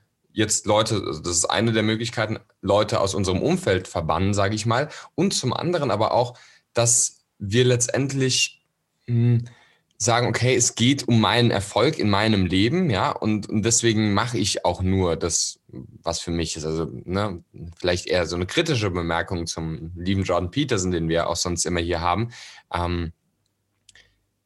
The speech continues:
der, der auch sagt, oder was ja auch so eine, so eine, äh, buddhistische Weisheit ist, so, wenn du vor deinem eigenen Haus kehrt, he-, also wenn jeder vor seinem eigenen Haus kehrt, dann ist die ganze Straße gekehrt.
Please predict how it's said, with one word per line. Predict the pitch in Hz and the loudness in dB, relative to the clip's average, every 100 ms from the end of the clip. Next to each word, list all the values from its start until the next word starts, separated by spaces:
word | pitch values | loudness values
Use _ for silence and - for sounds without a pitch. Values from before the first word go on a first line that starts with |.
| - | -16
der, | 78 85 95 92 92 | -8 0 2 2 2
der | 95 95 71 | 2 4 2
auch | 98 | 0
sagt, | - 95 95 - - | 0 0 0 -4 -8
oder | 67 73 - - | -6 -6 -8 -12
was | 82 69 | -8 -6
ja | |
auch | 58 | -6
so | - 71 | -8 -10
eine, | 71 - | -10 -12
so | - 76 | -14 -12
eine, | 73 - - 78 80 | -10 -12 -14 -16 -16
äh, | - _ _ _ | -20 _ _ _
buddhistische | - 78 - - - | -6 -4 -4 -4 -6
Weisheit | 78 87 - 80 | -4 -2 -2 -2
ist, | 78 | -4
so, | 80 76 71 | -4 -6 -6
wenn | - 90 92 87 85 82 85 - - _ - | -2 0 0 -2 -4 -6 -8 -12 -20 _ -10
du | 90 90 87 87 85 _ _ _ _ _ _ - | -6 -4 -4 -6 -10 _ _ _ _ _ _ -8
vor | 98 95 90 | 0 2 2
deinem | 87 92 | 0 0
eigenen | 76 92 95 95 | 0 0 -2 0
Haus | 151 - | 0 0
kehrt, | 101 107 113 - - - - | 0 0 0 -10 -20 -12 -10
he-, | 92 - 98 98 | -10 -10 0 0
also | 80 90 | 2 0
wenn | 98 | 2
jeder | 104 123 117 | 2 2 2
vor | 104 | 0
seinem | 92 92 60 | 0 0 0
eigenen | 85 90 87 | 0 -2 0
Haus | 110 131 | 0 0
kehrt, | - 98 98 | 0 0 0
dann | |
ist | 90 - | -4 -4
die | 90 | -4
ganze | 87 92 | -4 -4
Straße | - 135 - 90 | -2 0 -2 -6
gekehrt. | 71 - | -8 -10